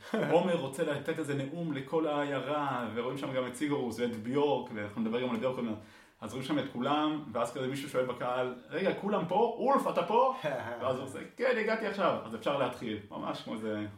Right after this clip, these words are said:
Speaker 1: כן.
Speaker 2: מושב קטן.
Speaker 1: ביורק זה עץ שדר.
Speaker 2: נכון, זאת, זאת המשמעות של המילה.
Speaker 1: השם שלה האמיתי, ביורק גודמנסדוטר.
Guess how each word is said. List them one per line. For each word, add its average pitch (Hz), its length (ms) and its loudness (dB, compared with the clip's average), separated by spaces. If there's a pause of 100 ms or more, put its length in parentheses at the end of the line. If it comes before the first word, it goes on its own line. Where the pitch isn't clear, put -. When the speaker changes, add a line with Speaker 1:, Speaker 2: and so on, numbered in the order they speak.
Speaker 1:
כן. 143 160 -6
Speaker 2:
מושב 131 220 0 (120)
קטן. 104 220 -8 (240)
Speaker 1:
ביורק 196 340 4
זה 233 460 -2 (140)
עץ 220 260 -2
שדר. 226 520 2 (220)
Speaker 2:
נכון, 113 480 -6 (120)
זאת, - 120 -10 (140)
זאת 113 160 -8
המשמעות 113 320 -6
של 113 120 -8
המילה. 101 280 -4
Speaker 1:
השם 226 300 0
שלה 208 260 2
האמיתי, 190 320 -2
ביורק 208 340 2 (340)
גודמנסדוטר. 202 1080 -2